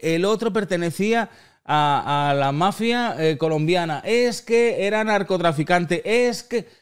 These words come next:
ha sido todo el rato así, ¿vale? En vez de coger y señalar realmente lo que se ha hecho y señalar al culpable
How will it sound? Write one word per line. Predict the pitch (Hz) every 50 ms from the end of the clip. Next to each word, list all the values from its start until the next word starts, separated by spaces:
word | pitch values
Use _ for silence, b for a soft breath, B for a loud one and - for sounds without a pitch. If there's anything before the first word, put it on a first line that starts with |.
| b b b b b _ -
ha | 143 131
sido | - 185 185 190 165 -
todo | _ - 165 160 143
el | 135
rato | 117 131 131 123 120 107
así, | 95 90 - 80 73 - _ _ _ _ _ _ _ _ _ _ _ _
¿vale? | - 139 170
En | 156 143
vez | 143 190 202 160 127 143
de | 131 131
coger | 107 120 117 - 175 170 - -
y | 160 160 139
señalar | - - 185 175 160 156 143 135 135 151 180 208 208
realmente | 214 208 196 175 156 147 143 151 175 185 170 151 123 - 87 - - _ _ _ _ _ _ _ _ _ _ _ _ _ _ _ _ _ _ _ _ _ _ _
lo | _ 107 120 110 87
que | 104 95
se | - - 151
ha | 147 156
hecho | 160 160 160 - - - - _ _ _ _ _ _ _ _ _ _
y | - 127
señalar | - - 143 120 123 131 147 180 202
al | 185 156 147 110
culpable | - 131 120 113 98 - - 170 170 156 127 98 78